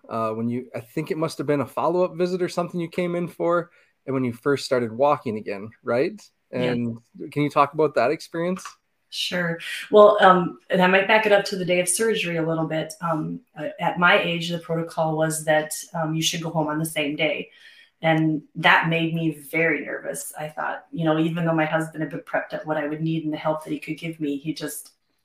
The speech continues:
Speaker 2: I was very nervous. So the staff was very helpful in having it approved through insurance that I could go home the same day or that I could, um, stay for up to two nights.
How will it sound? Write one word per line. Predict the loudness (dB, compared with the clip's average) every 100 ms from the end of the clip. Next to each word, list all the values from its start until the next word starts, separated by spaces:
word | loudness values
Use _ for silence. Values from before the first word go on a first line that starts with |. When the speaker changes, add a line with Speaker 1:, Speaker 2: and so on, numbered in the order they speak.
| -6
Speaker 2:
I | -2 0 -2 -2
was | -2
very | 0 0
nervous. | 0 -6 -8 -6
So | -4 -4
the | -4
staff | 0 2 2
was | -2 -2
very | 0 2
helpful | 0 -2 -4 -4
in |
having | -2 -2 0
it | -2 -2 -8 -20 -20 -14 -6
approved | -2 2 2 4
through | 2
insurance | 2 0 -2 -2
that | -2
I | -2
could | -4
go | -2 -2
home | 0 -2
the |
same | -4 -2 -2 -2
day | -2 -4 -6 -4
or | -4
that | -2 -4 -4
I | -6
could, | -8 -8 -8 -8
um, | -8 -8
stay | -6 -4 -4
for | -6 -8 -8
up | -10
to | -10
two | -8 -4
nights. | -4 -6 -8 -10 -12